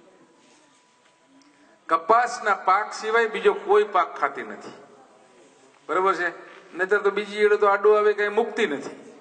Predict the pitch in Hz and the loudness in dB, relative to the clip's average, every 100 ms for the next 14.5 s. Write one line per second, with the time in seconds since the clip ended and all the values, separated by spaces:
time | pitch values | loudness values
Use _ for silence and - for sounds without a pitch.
0 | - - _ _ _ _ _ _ - 147 | -20 -20 _ _ _ _ _ _ -12 -8
1 | 147 151 196 202 196 190 202 196 196 202 | -8 -6 0 0 0 -2 0 0 0 -2
2 | 202 202 190 202 202 208 214 143 - - | 0 2 0 -2 -2 0 0 -4 -12 -18
3 | - - - - _ _ _ _ _ _ | -20 -20 -20 -20 _ _ _ _ _ _
4 | _ _ _ _ _ _ _ - 160 170 | _ _ _ _ _ _ _ -10 -2 0
5 | 190 - 165 180 180 190 - 185 185 151 | 0 -2 0 0 0 -2 -2 -2 -2 -4
6 | 110 - - - - - _ _ _ - | -8 -10 -20 -20 -20 -20 _ _ _ -20
7 | - - 214 214 180 220 220 220 233 220 | -12 -4 -2 0 0 2 0 0 -4 -2
8 | 208 208 220 233 226 196 180 151 143 170 | -2 -4 -2 -2 -2 0 0 -2 -4 -6
9 | 196 202 196 190 - - - 175 170 - | -2 -2 0 -2 -10 -16 -4 -4 -2 -4
10 | 147 - 220 233 240 - - - 214 202 | -6 -2 0 0 -2 -14 -10 -8 -2 -2
11 | 170 - 139 175 165 190 214 226 220 220 | -4 -10 -2 0 0 0 0 0 2 2
12 | 226 202 185 196 190 175 180 185 170 175 | 0 -2 -2 -4 -2 -2 0 -2 0 -2
13 | 185 156 151 143 139 127 113 107 120 123 | -2 -2 0 -2 -2 -6 -4 -6 -4 -8
14 | 123 127 151 117 | -8 -4 -4 -4